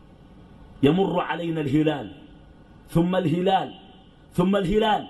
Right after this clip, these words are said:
ولا يوقد في بيت رسول الله صلى الله عليه وسلم نارا. نار يولعها ما في. بالله أنبوبة الغاز دي كان قطعت يوم كامل.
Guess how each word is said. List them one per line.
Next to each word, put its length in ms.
ولا 240
يوقد 520
في 240
بيت 280
رسول 440
الله 420
صلى 300
الله 420
عليه 300
وسلم 560
نارا. 520
نار 320
يولعها 420
ما 140
في. 140
بالله 580
أنبوبة 460
الغاز 260
دي 120
كان 240
قطعت 320
يوم 140
كامل. 340